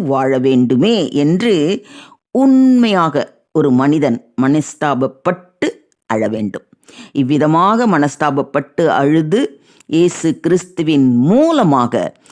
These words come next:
பாவ மன்னிப்பை பெற்றுக்கொள்ளும் பொழுது மகிழ்ச்சியால் உள்ளம் நிரம்பும். இதுதான் வாழ்க்கையில் உண்மையான மகிழ்ச்சியை கொடுக்கும். அடுத்ததாக,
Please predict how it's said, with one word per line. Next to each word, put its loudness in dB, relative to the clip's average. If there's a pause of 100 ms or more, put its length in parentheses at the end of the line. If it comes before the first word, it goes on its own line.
(220)
பாவ 0
மன்னிப்பை 0
பெற்றுக்கொள்ளும் -2
பொழுது 0 (340)
மகிழ்ச்சியால் -2 (140)
உள்ளம் -2 (200)
நிரம்பும். -4 (280)
இதுதான் 0 (240)
வாழ்க்கையில் -2 (100)
உண்மையான -2 (240)
மகிழ்ச்சியை -4 (200)
கொடுக்கும். -8 (600)
அடுத்ததாக, -4